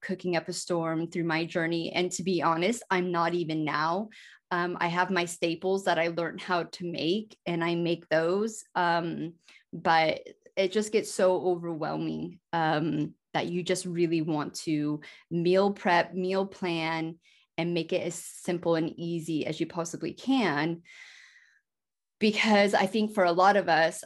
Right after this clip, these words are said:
our diet has kind of taken a second fiddle to life anyways. It's not something that we overly think of. I know it was, um, you know, toast, like, on a good day, I would eat cereal, and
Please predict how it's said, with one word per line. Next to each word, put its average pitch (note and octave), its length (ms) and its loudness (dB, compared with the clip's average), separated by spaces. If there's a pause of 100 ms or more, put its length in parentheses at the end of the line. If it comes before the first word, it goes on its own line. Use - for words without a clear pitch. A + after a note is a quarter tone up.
our F3+ 140 -2
diet E3+ 480 0
has F3+ 260 -8
kind G#3 340 0
of G#3 100 -2
taken F#3 360 0
a F3+ 80 -4
second F#3 360 -6
fiddle F3 280 2
to F#3 140 -4
life D#3+ 300 2
anyways. C3+ 720 -6
It's F#3 220 -2
not F3 240 2
something F3 580 -2
that D#3+ 380 -2
we E3+ 420 -4
overly F3+ 580 0
think D3+ 380 -4
of. G#3+ 500 2
I E3+ 200 2
know E3 640 -4
it D#3 260 -2
was, D#3+ 440 -4
um, D#3+ 580 0 (280)
you F#3+ 120 0
know, E3 240 -2 (120)
toast, G#3 720 2 (220)
like, A3+ 120 2
on A#3+ 200 6
a C4 40 4
good A3 220 4
day, C4 300 4
I G#3+ 120 2
would G3 160 2
eat G3 200 -8
cereal, D#3 720 -2
and E3+ 580 0